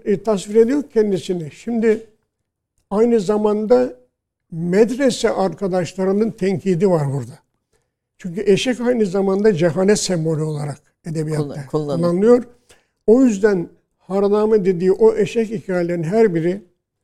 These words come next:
Speaker 1: e, aynı zamanda kendi arka, cahil arkadaşlarının tenkidine ayrılmış.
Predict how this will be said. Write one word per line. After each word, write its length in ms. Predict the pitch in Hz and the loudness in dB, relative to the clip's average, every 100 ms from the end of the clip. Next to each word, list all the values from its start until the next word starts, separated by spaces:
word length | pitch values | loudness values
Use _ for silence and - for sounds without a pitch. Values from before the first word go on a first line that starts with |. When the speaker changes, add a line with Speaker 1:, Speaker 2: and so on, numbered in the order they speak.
| _ _ _ 185 | _ _ _ -10
Speaker 1:
e, 120 | 175 | -4
aynı 280 | 220 226 202 | 0 2 2
zamanda 500 | 165 185 175 190 226 | 0 -4 -4 -4 -6
kendi 360 | - 185 196 - | -4 -4 0 0
arka, 360 | 180 143 175 | 0 -4 -4
cahil 420 | 156 175 165 220 | 0 0 0 -2
arkadaşlarının 720 | 180 - 165 165 - 175 214 | -2 -4 -6 -6 -6 -4 -2
tenkidine 600 | - 190 185 190 170 180 | -2 -2 -2 -2 -2 -2
ayrılmış. 280 | 180 151 175 | -4 -4 -4